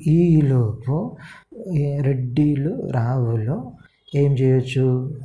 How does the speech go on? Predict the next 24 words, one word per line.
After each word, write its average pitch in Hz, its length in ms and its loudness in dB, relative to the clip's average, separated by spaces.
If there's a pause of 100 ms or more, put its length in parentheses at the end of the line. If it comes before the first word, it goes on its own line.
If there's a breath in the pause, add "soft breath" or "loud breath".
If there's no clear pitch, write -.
(300)
వాళ్ళ 139 280 0
దగ్గర, 135 380 0 (880 loud breath)
ఎగ్జాంపుల్‌గా 131 640 2
చెప్తున్నాను, 123 500 -2 (380 loud breath)
వారి 135 140 0
దగ్గర 127 260 -2
టెన్ 123 260 0
ఎకర్, 117 360 0
ఒకళ్ళ 123 320 0
దగ్గర 120 280 0 (100)
టెన్ 127 200 0
ఎకర్స్ 120 340 -2
ఉండొచ్చు, 120 540 -4 (340 loud breath)
ట్వంటీ 127 280 0
ఎకర్స్ 127 340 0
ఉండొచ్చు, 120 600 -2 (1040)
థర్టీ 135 200 0
ఎకర్స్ 131 280 -2
ఉండొచ్చు, 127 240 -2
ఫార్టీ 123 360 -2
ఎకర్స్ 123 260 -2
ఉండొచ్చు, 123 180 -4
ఫిఫ్టీ 123 280 -6
ఎకర్స్, 123 420 -2